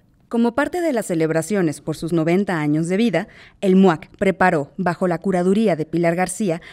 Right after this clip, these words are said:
la exposición Trayectorias, que muestra tres momentos destacados dentro de la amplia producción del artista, también para las tendencias del arte contemporáneo en México.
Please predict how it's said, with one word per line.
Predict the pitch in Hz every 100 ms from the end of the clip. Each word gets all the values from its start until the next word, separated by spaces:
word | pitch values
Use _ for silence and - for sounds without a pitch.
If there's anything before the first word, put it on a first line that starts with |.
| -
la | 196
exposición | 185 - 190 196 240 254
Trayectorias, | 262 220 - - 147 117 - - - -
que |
muestra | 233 262 277 302
tres | 294 269 285
momentos | 254 202 208 220 190
destacados | 170 139 - 185 185 202
dentro | 165 160 151
de | 147
la | 147 -
amplia | 226 247 269
producción | 226 170 165 - 165
del | 170 160
artista, | 143 175 160 - - - - -
también | 180 190 196 180 233 - -
para | - 196 190
las | 185 -
tendencias | 185 190 220 254 185
del | 160
arte | 165 -
contemporáneo | 165 160 143 156 160 165
en | 160
México. | 143 123 - -